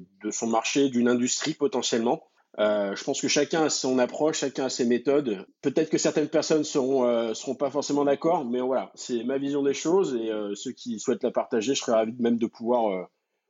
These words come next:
poursuivre les échanges, euh, après ce podcast si besoin. Euh,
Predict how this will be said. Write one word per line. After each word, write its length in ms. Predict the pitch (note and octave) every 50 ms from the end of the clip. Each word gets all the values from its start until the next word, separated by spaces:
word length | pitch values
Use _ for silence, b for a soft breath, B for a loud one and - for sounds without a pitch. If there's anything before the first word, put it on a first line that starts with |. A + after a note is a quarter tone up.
| _ -
poursuivre 360 | - - - - D#3+ C#3+ C#3+
les 120 | C3+ C3 C3+
échanges, 360 | C3 - D3+ D3 D#3 C3+ C3+
euh, 180 | C3 A#2+ A#2
après 220 | A#2 A#2 G#2+ - B2
ce 80 | A#2
podcast 480 | - B2+ A#2 - - C3+ C#3 C3+ - A#2+
si 160 | - - A#2
besoin. 340 | G#2+ A2 G#2+ G#2+ C3+ E3+ F#3 - B B B B B B B B B B
Euh, 520 | - C3 B2 B2 A#2+ A#2+ A#2+ A#2+ A#2+ A#2+